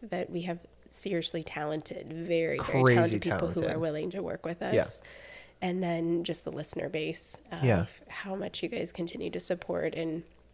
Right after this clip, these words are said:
Speaker 1: we get constant feedback of just appreciation that brings tears to my eyes, like, on a
Speaker 2: Mm.
Speaker 1: weekly basis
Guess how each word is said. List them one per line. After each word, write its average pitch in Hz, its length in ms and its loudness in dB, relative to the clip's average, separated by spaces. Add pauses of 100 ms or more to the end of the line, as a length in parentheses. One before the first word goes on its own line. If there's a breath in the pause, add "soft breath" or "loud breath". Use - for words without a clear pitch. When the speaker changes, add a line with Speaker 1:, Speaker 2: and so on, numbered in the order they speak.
(420)
Speaker 1:
we 247 120 2
get 240 180 -2
constant 180 640 -4
feedback 175 440 -6
of 170 80 -6
just 175 200 -8
appreciation 175 720 -2
that - 120 -8
brings 170 300 -4
tears - 320 -6
to - 140 -8
my 175 160 -8
eyes, - 280 -8
like, 175 140 -12
on 175 100 -6
a 175 60 -4
Speaker 2:
Mm. 135 180 6
Speaker 1:
weekly 131 400 4
basis - 680 -6